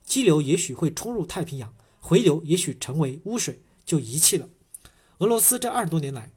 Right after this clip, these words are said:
没有泡沫经济，大家安心的做学问，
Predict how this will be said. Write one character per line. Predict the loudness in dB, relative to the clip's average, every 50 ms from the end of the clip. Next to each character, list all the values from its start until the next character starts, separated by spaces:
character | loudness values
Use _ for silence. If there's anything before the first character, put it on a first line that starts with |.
| _ _ _
没 | 0 2 2
有 | 2 2
泡 | 0 -2 -4 -2 -2
沫 | 0 -2
经 | -2 -2 -4 -4
济， | -4 -6 -10 -14 _ _ -4
大 | -2
家 | -2 -2 -2
安 | -4 -4 -6 -6
心 | -6 -6 -6
的 | -6
做 | -4 -4 -4 -6
学 | -6 -6 -8
问， | -8 -8 -8